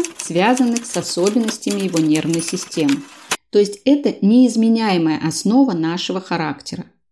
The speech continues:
С точки зрения астрологии информацию о своём темпераменте мы можем получить из космограммы, просто посчитав выраженную стихию.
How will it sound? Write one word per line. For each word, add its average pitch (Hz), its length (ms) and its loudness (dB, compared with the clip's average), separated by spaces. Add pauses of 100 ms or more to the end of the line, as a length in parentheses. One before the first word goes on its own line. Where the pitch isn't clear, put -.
(180)
С - 80 -20
точки 285 320 0
зрения 214 400 2
астрологии 202 640 2
информацию 185 640 -2
о 160 40 -6
своём 175 400 -2
темпераменте 190 680 0
мы 170 140 -2
можем 190 300 -2
получить 156 520 -2
из 180 120 -4
космограммы, 170 720 -4 (160)
просто 233 420 2
посчитав 175 720 -4
выраженную 160 560 -2
стихию. 156 680 -2